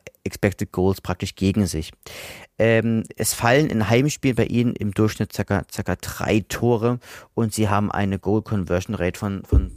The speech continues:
von fünfzehn Prozent. Sie schießen eigentlich nahezu alle ihre Tore, ähm, von i-, innerhalb des Strafraums. Warum das ist, das werde ich euch auch gleich, gleich erklären.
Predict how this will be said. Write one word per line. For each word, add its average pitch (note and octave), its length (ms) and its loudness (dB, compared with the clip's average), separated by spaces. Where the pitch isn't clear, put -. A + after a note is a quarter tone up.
von F#2 140 -16
fünfzehn B2+ 560 -4
Prozent. F#2 520 -4
Sie A2 120 -4
schießen - 440 0
eigentlich C3 320 2
nahezu B2+ 340 2
alle C#3 300 2
ihre A2+ 420 0
Tore, C3+ 420 2
ähm, G#2 400 4
von G#2+ 320 0
i-, - 100 -14
innerhalb G2 420 0
des G#2 120 -8
Strafraums. G2+ 720 -2
Warum A2 240 4
das C#3+ 160 2
ist, C3 200 -2
das G#2+ 140 -6
werde F2 160 -2
ich - 140 -8
euch - 160 -6
auch - 180 -4
gleich, F2 480 -2
gleich F2+ 280 -2
erklären. F2+ 640 0